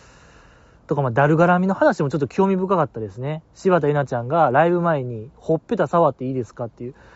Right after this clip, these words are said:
やっぱこれすごいですね、菅原さんの。うん。なかなかな精神ですよね。とか、まあ、えー、柴田じゃなくて、えー、ついちゃんもよかった。ついちゃん、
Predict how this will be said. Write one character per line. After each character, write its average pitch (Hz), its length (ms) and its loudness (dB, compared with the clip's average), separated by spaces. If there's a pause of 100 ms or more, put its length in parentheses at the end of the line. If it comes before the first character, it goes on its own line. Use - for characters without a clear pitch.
(1000)
や - 60 -20
っ - 100 -20
ぱ - 100 -18
こ - 240 -14
れ - 60 -12
す - 260 -4
ご 220 200 0
い 196 40 2
で 131 100 0
す - 100 -10
ね、 120 80 -4
菅 147 300 -2
原 151 280 -2
さ 139 180 -2
ん 131 140 -2
の。 120 240 -4 (2000)
う - 0 -
ん。 127 40 -4
な 160 100 4
か 240 160 2
な 233 100 2
か 220 240 4
な 131 300 -4 (800)
精 180 280 2
神 123 220 -6
で 107 80 -6
す - 120 -16
よ 104 120 -12
ね。 135 440 -8 (440)
と 190 100 -2
か、 180 80 2
ま 165 260 4 (160)
あ、 151 140 2
え - 40 2
ー、 - 20 -2
柴 247 320 2
田 160 160 0
じ 139 80 -4
ゃ 139 40 -2
な 143 100 -2
く - 60 -20
て、 139 160 -2 (300)
え 139 140 -2
ー、 123 40 -6
つ - 220 -8
い 180 80 -2
ち - 80 -8
ゃ 226 60 0
ん 233 60 -2
も 156 100 0
よ 139 80 -2
か 131 100 -4
っ 117 60 -8
た。 107 300 -12
つ - 180 -8
い 151 80 -2
ち 170 100 -4
ゃ 170 140 0
ん、 165 100 -12